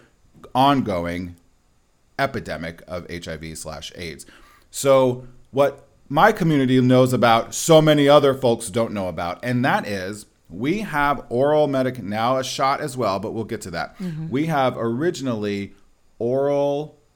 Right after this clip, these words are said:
Speaker 1: medications, a pill that you can take every day that is up to ninety-nine percent effective at preventing H I V through sexual contact.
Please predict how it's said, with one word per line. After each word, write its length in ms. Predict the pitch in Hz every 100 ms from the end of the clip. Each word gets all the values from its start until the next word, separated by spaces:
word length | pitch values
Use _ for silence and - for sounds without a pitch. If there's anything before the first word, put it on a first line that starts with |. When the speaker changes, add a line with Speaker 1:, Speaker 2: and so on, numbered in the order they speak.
| _
Speaker 1:
medications, 760 | - 117 120 120 90 - 73 -
a 80 | 101
pill 380 | - 123 127 131
that 220 | 107 -
you 100 | 120
can 180 | 123 131
take 360 | 113 85 82 _ _ _ _
every 360 | 113 127 147 139
day 420 | 87 73 73 82 _ _
that 160 | 98 95
is 220 | 92 - _ _ 120
up 220 | 127 127
to 180 | 117 98
ninety-nine 800 | 98 107 131 135 135 127 120
percent 440 | 120 113 - 107 -
effective 600 | 95 95 - 85 85 - -
at 240 | 92 -
preventing 680 | - 90 101 107 117 131 127
H 200 | 107 107
I 120 | 110
V 240 | 92 90 85
through 240 | 85 92
sexual 440 | - 95 - 101 95
contact. 600 | - 80 - - -